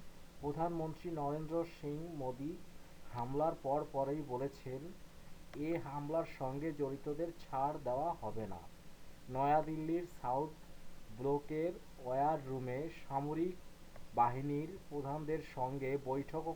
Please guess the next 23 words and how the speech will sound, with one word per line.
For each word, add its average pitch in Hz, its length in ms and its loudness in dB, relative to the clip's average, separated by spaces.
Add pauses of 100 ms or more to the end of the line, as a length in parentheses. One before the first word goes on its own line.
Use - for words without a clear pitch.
করেছে 143 400 2
মোদি। 110 360 0 (920)
পাকিস্তানের 175 800 4
রাস্তায়ও 160 720 4 (120)
সম্প্রতি 151 480 0
দেখা 135 300 2
গেছে 151 400 2
যুদ্ধবিমানের 143 760 0
মহড়া। 107 500 0 (680)
দুই 160 280 4
দেশের 170 380 2
মধ্যে 156 420 0
চলমান 151 540 4
এই 147 420 4
রাজনৈতিক 143 720 2
অস্থিরতার 147 640 0
মধ্যেই 143 480 0 (500)
পাকিস্তানের 156 640 4 (120)
শিল্পীদের 143 520 0
ভারত 120 360 -2 (140)
ছাড়ার 143 260 4
আলটিমেটাম 139 640 0
দিয়েছে 131 480 -2